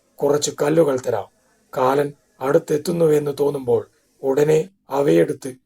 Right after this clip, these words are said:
പുറകിലേക്കെറിയുക. അങ്ങനെ പോയാൽ കാനൽ-, കാലനിൽ നിന്ന് നിനക്ക് രക്ഷപ്പെടാം." തുടർന്ന് ഭഗവാൻ മാർക്കണ്ഡേയന് പന്ത്രണ്ട്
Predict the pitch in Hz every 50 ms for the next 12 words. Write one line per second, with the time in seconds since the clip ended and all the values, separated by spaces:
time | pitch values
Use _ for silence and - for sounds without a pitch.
0 | _ _ _ _ _ 139 139 151 165 165 175 185 175 170 165 - 151 135 127 127
1 | 120 113 101 104 98 - _ _ _ _ _ _ _ - 127 135 151 160 156 151
2 | 147 - 143 135 131 131 123 117 110 101 _ _ _ _ _ _ - 135 131 139
3 | 151 165 170 160 156 - - 139 135 147 160 180 175 170 170 165 156 143 131 127
4 | 120 117 110 104 - _ _ _ _ _ - 123 123 123 120 - 131 120 110 -
5 | _ _ _ _ - 127 127 - - 143 117 123 117 104 92 - - _ _ _
6 | _ _ _ _ _ _ _ _ _ _ _ _ _ _ _ _ _ _ _ _
7 | _ _ _ _ _ _ _ _ _ _ _ _ _ _ _ _ _ _ _ _
8 | _ _ _ _ _ - 160 139 143 139 139 135 127 120 131 131 139 143 139 156
9 | 175 190 - _ _ _ _ - 127 127 147 170 165 - 165 151 135 131 131 123
10 | 117 113 107 - _ _ _ - 135 135 147 160 156 160 151 143 139